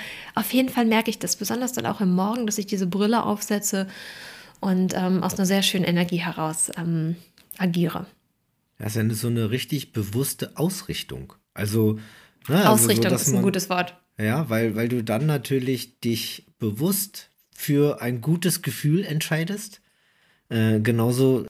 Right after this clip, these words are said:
Speaker 2: geht ja Priming leider auch in die falsche Richtung, also in die andere. Das macht man ja auch oft. Dann lieber bewusst, äh, positiv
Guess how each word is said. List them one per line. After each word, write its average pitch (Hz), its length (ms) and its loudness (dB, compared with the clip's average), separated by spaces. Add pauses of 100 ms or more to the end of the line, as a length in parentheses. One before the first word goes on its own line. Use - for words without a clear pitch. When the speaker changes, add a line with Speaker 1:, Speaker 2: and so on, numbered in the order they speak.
(140)
Speaker 2:
geht 110 160 -4
ja 117 80 0
Priming 110 460 0
leider 107 340 2
auch 98 140 -6
in 113 120 -2
die 107 80 2
falsche 101 320 -2
Richtung, 135 380 -2
also 90 180 -2
in 90 140 -2
die 82 140 0
andere. 123 580 2
Das - 180 -6
macht 98 300 -2
man 98 140 4
ja 90 80 2
auch - 200 -6
oft. - 320 -6 (440)
Dann 101 240 2
lieber 131 260 4
bewusst, 123 560 2
äh, 131 500 2
positiv 165 760 2